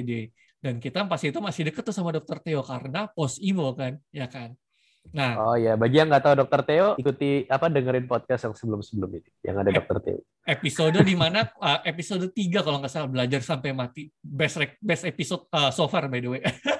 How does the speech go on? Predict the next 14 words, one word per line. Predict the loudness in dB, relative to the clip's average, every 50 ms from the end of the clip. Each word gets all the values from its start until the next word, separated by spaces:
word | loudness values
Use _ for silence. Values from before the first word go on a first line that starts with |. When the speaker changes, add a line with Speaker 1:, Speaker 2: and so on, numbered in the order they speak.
| -2 -6 -6 -6 _ -10 -10 -10 _ _ _ _ _ _ _ -20 -20 -20 -20 -20 -20 _ _ _ _ _ _ _ _ _ _ _ _ _ _ _ _ _
Speaker 1:
Padahal | _ 0 2 4 8 10
Speaker 2:
Ah, | 10 12
iya, | 12 10 10
Speaker 1:
padahal | 8 6
Speaker 2:
itu | 2 -2 -2
benar. | -4 -6 -10 -12 _ _ _ -2
Speaker 1:
ah, | 0 0 0 0 0
paling | 0 0 0 2 0
banyak | 0 0 -2 -2
orang | -2 -2 0 0
yang | 0 -2 -2
dengerin | -4 -6 -6 -8 -10 -12
itu. | -14 -12 -6
Nah, | -2 0 0 0 -2 -4